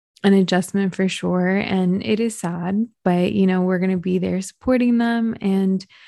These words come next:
they will find their way back. That's <laughs> what I, we believe.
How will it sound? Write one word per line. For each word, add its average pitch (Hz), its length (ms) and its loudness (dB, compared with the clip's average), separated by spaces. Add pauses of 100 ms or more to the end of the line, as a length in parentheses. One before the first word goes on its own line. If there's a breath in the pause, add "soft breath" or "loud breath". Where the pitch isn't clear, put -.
(580 soft breath)
they 240 100 0
will 240 140 0
find 190 260 0
their 185 120 -2
way 180 160 -4
back. - 460 -14 (260)
That's - 240 0
<laughs> 240 300 6
what 208 200 8
I, 196 100 4
we 190 260 0
believe. 180 540 -2